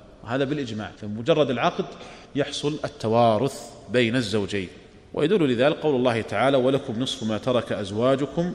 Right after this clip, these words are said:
إن لم يكن لهن ولد، فإن كان لهن ولد فلكم الربع مما تركن من بعد وصية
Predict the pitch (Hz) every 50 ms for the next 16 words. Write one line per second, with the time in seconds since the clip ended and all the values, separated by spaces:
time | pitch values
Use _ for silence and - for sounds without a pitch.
0 | - 139 127 117 113 107 107 104 - - 123 113 107 104 110 113 107 104 101 110
1 | 131 151 165 156 - - - - - - - - - - 104 - 123 123 120 110
2 | 107 98 120 117 107 104 104 110 123 123 107 107 101 - 110 104 101 - - 104
3 | 101 101 113 127 113 101 104 104 104 104 101 - 107 120 - - 113 107 104 98
4 | 101 117 110 104 107 98 98 - - 139 135 123 117